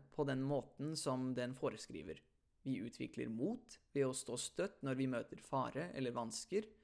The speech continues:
Vi utvikler rettferd ved å venne oss til å gjengjelde de som gir til oss. Vi utvikler tålmodighet ved å godta vansker uten klage, og så videre, og så videre.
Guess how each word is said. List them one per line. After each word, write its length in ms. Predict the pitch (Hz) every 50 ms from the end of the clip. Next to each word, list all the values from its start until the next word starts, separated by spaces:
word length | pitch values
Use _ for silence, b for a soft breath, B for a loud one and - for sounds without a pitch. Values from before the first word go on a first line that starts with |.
| B B B
Vi 260 | - 143 143 131 131 - - - - -
utvikler 480 | 131 127 - 127 - - 117 117 - - -
rettferd 720 | - 139 143 139 - - - - 139 160 170 175 160 151 - -
ved 160 | 139 139 135
å 80 | 131 135
venne 240 | 156 147 131 120
oss 380 | 104 - 85 120 - - - -
til 340 | - - 143 147 185 202 196 -
å 100 | - 135 131
gjengjelde 520 | 127 123 127 127 127 127 123 123 127 127
de 160 | 131 127 123
som 240 | 135 - - 123 127
gir 140 | 123 120 110 -
til 160 | - - 131
oss. 380 | 139 196 226 - - - - - _ _ - - _ - B B B B B B B
Vi 140 | - 165 151
utvikler 760 | - 147 139 139 - 127 131 131 - 139 127 127 127 131 139 -
tålmodighet 920 | - - 156 147 147 143 135 131 135 131 127 143 156 147 151 151 - - b b b b b
ved 180 | - 135 135 131 131 - - - -
å 120 | 139 135 139
godta 540 | 160 160 160 139 131 - - - 143 151 151
vansker 540 | 160 151 127 - - - - - - 139 135 - -
uten 180 | - - - 135 -
klage, 500 | - 170 156 143 131 117 123 156 180 185
og 140 | - -
så 160 | 139 - 135 135
videre, 400 | 143 139 139 131 - 131 123 -
og 60 | 135
så 100 | - 131
videre. 280 | 127 123 - - -